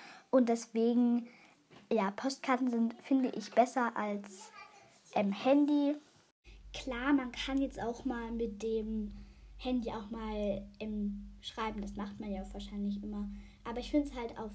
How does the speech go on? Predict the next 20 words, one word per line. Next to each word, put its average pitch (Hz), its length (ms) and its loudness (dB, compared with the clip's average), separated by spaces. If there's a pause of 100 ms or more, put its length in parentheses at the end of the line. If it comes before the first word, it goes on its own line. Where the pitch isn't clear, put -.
Dauer, 233 500 -4
finde 240 240 -8
ich's 226 140 -12
halt 214 180 -6
sehr 208 160 -4
doof. 233 380 -2 (480)
Und 262 440 0 (480)
deswegen 247 340 -2
finde 320 220 2
ich's, - 140 -6
glaub 262 220 -4
ich, - 160 -12
sehr 220 160 -6
gut, 349 280 2
wenn 320 120 0
man 294 140 2
einfach 277 300 -6
mal 247 300 -6 (420)
wieder 240 260 -4
etwas - 400 -10